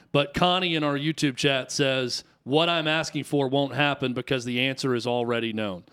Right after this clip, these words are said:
My mom worked for a hospital for the bulk of her career and retired at sixty-eight years old from working in that hospital. And she is one that will always say, "Doctors don't play this game."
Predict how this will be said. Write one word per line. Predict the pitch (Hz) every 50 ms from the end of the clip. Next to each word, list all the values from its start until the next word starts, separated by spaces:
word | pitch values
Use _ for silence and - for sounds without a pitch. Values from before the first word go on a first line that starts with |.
| - - - - - - _ _
My | - 139 151 180 208
mom | 202 175 165 160 165 165 160 151 139 135
worked | 127 123 131 139 151 165 -
for | - - 143 135 131 127
a | 123 123
hospital | 113 127 127 127 - - - 120 110 101 98 98 92 - _ _ _ _ _ _ _
for | _ - - 139 135
the | 135 120 113 120 135
bulk | 131 120 - 151 156 170 165 -
of | 151 131
her | - 147 139
career | - - 131 127 127 123 113 98 87 - _ _ _
and | - 127 127
retired | 123 127 - - 143 143 143 143 139 139 135 127
at | 123 117 - -
sixty-eight | - - - 165 156 - - 147 139 139 135 131
years | 123 127 120 110
old | 117 110 101 95 90 _ - - - - - _ _
from | - 131 123
working | 131 135 139 131 135 131
in | 127
that | 123 110
hospital. | 123 120 117 117 - - 117 98 95 90 - _ - - - _ _
And | 131 131
she | 131 - - 185 202
is | 196 170 135
one | 143 143 151 147 143 143
that | 143 127
will | 120 123 127 127
always | 139 139 147 151 151 151 147 139 135
say, | - - 135 120 101 92 - _ _ _ _ _ _ _ _ _ _ _ _ _ _ _ _ _ _ _ _ _ _
"Doctors | - 175 175 196 190 - 208 196 175 -
don't | 170 156 151 -
play | - 147 139 131
this | 113 113 - -
game." | - 110 98 90